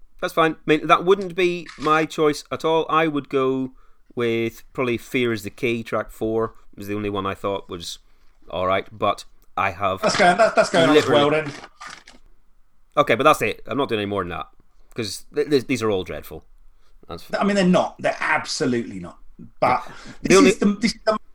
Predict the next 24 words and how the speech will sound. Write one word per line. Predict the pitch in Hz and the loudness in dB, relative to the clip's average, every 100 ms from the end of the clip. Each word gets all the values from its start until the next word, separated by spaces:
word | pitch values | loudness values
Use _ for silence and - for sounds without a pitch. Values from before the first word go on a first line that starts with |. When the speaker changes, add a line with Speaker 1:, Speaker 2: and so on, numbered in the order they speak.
| - - | -8 0
Speaker 2:
violently | 196 185 175 160 | 2 2 0 -2
we | 156 | 0
have | 143 | 0
disagreed | 143 135 120 139 127 | -2 -6 -4 -2 -2
on | 113 | -2
an | 101 | -4
album. | 95 87 85 - - - - - | -6 -8 -10 -14 -18 -18 -4 2
Speaker 1:
Oh, | 269 | 4
definitely. | 214 - 143 85 - - - | 4 2 -2 -8 -12 -18 -4
Speaker 2:
Apart | 165 233 214 - | 0 2 2 2
from, | 190 - | 0 2
you | 214 | 0
know, | 220 | 2
well, | 214 208 | 4 4
I | 240 | 2
mean, | 262 | 0
no, | 247 247 | 0 0
because | 175 190 - | 0 -4 -6
even, | 240 254 233 240 220 - - - _ - - | 0 0 2 0 0 -4 -20 -20 _ -16 -2
even | 247 233 226 202 | 0 0 -2 0
the | 190 190 | 2 2
Elton | 175 156 | 2 -4
John | 139 202 247 | -2 -2 -2
stuff, | - 117 98 - - | -2 -2 -2 -10 -20